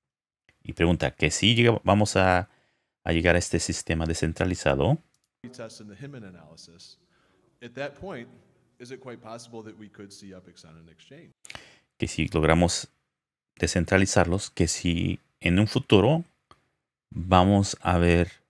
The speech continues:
Speaker 1: vamos a poder ver al, al Lupex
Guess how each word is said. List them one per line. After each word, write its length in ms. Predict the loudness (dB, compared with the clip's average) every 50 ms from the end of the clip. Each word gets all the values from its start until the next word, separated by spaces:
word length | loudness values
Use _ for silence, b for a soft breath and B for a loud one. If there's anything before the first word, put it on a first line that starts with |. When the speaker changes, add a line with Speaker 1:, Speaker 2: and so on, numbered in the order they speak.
| _ _
Speaker 1:
vamos 320 | 4 6 6 6 6 4 2
a 120 | 2 2
poder 460 | 2 2 4 4 4 4 2 0 -6 _ _ _ _ _ _ _ _ _ _ _ _ _ _
ver 480 | -8 2 4 6 6 6 4 2 -2 -12 _ _ _ _ _ _ _ _ _ 0
al, 340 | 2 4 4 4 4 0 0
al 160 | 0 2 4
Lupex 680 | 4 4 4 4 2 2 2 0 -4 -10 -10 -12 -14 _